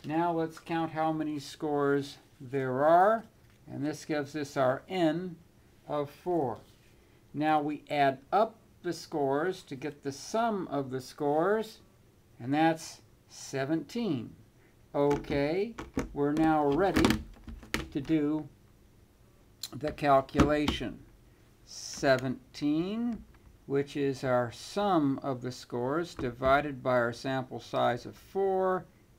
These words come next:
equals four point two five. Four point two five is the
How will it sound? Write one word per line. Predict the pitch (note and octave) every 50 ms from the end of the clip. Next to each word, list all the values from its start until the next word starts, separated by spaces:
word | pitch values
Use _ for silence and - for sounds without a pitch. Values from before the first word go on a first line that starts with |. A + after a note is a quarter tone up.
| - - - - - - G3
equals | G#3 G#3 G3 - - G3 F#3+ F#3+ F#3+ F#3 F#3 F#3 - - - - - - - - - - - - - - - - - - - - -
four | - - - - D#3 D#3 D#3 D#3+ D#3+ E3 E3
point | D#3+ - - C#3+ C3+ C#3 C#3 C#3 C#3+ C#3+ C#3+ - -
two | - - C3+ A#2 B2+ B2+ B2
five. | B2+ - - C3 B2 A#2 A2 G2 - - - - - - - - - - _ _ _ - - - - -
Four | C#3+ C#3+ D3+ D#3+ E3 E3+
point | E3 - - D3+ D#3 D#3+ D#3+ - -
two | - D#3+ D#3 D3
five | C#3 - D3+ C#3+ C#3 C3+ C3+ C3+ C#3 C#3+ C#3 C#3
is | - C3 C3+ C3+ C#3 C#3+ D3 C#3+ - -
the | - B2 A#2 -